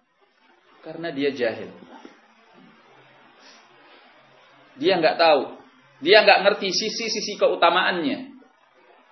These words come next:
Dia tidak bisa menjiwai dan mendalami hal tersebut. Kenapa? Karena dia jahil.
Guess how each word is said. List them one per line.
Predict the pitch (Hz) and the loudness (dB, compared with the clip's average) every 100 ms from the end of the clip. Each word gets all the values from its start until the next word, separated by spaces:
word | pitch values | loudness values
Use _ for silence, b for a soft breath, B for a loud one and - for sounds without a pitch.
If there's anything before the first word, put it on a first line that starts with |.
| _ _ _ _ _ _ _ | _ _ _ _ _ _ _
Dia | 135 214 214 | 2 6 6
tidak | 214 208 202 | 8 6 6
bisa | 220 220 | 4 4
menjiwai | 214 190 196 220 220 214 | 4 0 6 8 10 8
dan | 202 | 4
mendalami | 196 196 202 220 220 | 2 6 8 6 4
hal | 196 196 | 2 2
tersebut. | 196 196 196 202 - _ _ _ _ _ | 2 -2 -2 -4 -8 _ _ _ _ _
Kenapa? | 160 190 147 | -10 -8 -8
Karena | 135 127 123 | -8 -8 -6
dia | 117 110 | -6 -6
jahil. | 113 98 - | -6 -8 -10